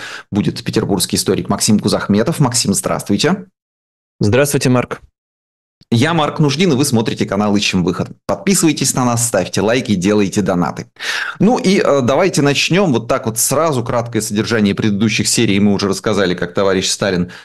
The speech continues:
Speaker 1: э, проводил свою политику коллективизации и индустриализации. Ну и для этого нужно было не только финансовое, не только ресурсное, но и человеческое топливо.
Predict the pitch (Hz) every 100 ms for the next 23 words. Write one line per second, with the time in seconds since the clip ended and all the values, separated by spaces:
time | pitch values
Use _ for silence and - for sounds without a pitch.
0 | - 107 101 101 113 107 110 107 104 110
1 | 104 107 98 - - 110 101 113 110 107
2 | - 113 107 127 113 120 117 110 - 123
3 | 120 127 165 220 220 160 127 135 165 110
4 | 123 147 143 110 123 117 104 117 107 -
5 | - - - 135 139 147 123 110 - 127
6 | 170 190 - 151 139 120 113 113 127 120
7 | 120 120 190 185 - 123 110 151 - 147
8 | 160 - 165 160 101 101 - 117 - 85
9 | - 53 - -